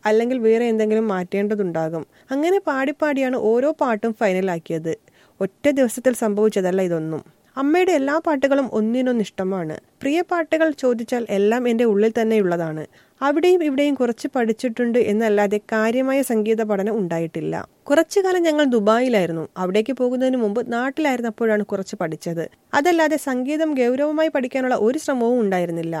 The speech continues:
അമ്മ പാട്ട് പഠിപ്പിച്ചിട്ടൊന്നുമില്ല. വീട്ടിൽ വലുതായി പാടുന്ന ആളുമല്ല ഞാൻ. അമ്മ വീട്ടിൽ പ്രാക്ടീസ് ചെയ്യുമ്പോഴും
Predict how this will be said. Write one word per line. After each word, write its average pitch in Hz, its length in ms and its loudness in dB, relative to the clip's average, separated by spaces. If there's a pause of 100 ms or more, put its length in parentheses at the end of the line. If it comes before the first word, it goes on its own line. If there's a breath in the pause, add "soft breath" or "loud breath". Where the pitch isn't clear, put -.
(200)
അമ്മ 196 240 -4
പാട്ട് 233 300 -4
പഠിപ്പിച്ചിട്ടൊന്നുമില്ല. 233 920 -2 (120)
വീട്ടിൽ 262 300 -4
വലുതായി 254 380 -2
പാടുന്ന 214 380 0
ആളുമല്ല 202 400 0
ഞാൻ. 160 220 -8 (460 soft breath)
അമ്മ 302 280 2
വീട്ടിൽ 320 300 0
പ്രാക്ടീസ് 285 520 -2
ചെയ്യുമ്പോഴും 226 500 0